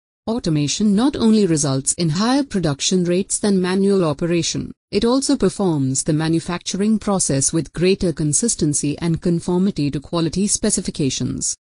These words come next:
Number seven, reduce manufacturing lead time. Automation helps reduce the elapsed time between customer order and product delivery, providing a competitive advantage to the manufacturer for future orders.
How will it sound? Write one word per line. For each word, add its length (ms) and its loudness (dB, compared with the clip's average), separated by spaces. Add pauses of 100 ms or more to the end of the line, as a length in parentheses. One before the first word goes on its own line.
(440)
Number 300 4
seven, 480 0 (200)
reduce 400 2
manufacturing 800 0
lead 340 0
time. 380 -2 (680)
Automation 680 0
helps 400 -2
reduce 340 0
the 160 0
elapsed 500 0
time 280 0
between 400 0
customer 560 0
order 340 0
and 220 -4
product 440 -4
delivery, 600 0 (180)
providing 540 -2
a 80 -6
competitive 680 -4
advantage 600 -2
to 80 0
the 100 2
manufacturer 760 -2
for 200 -2
future 640 -2
orders. 560 -4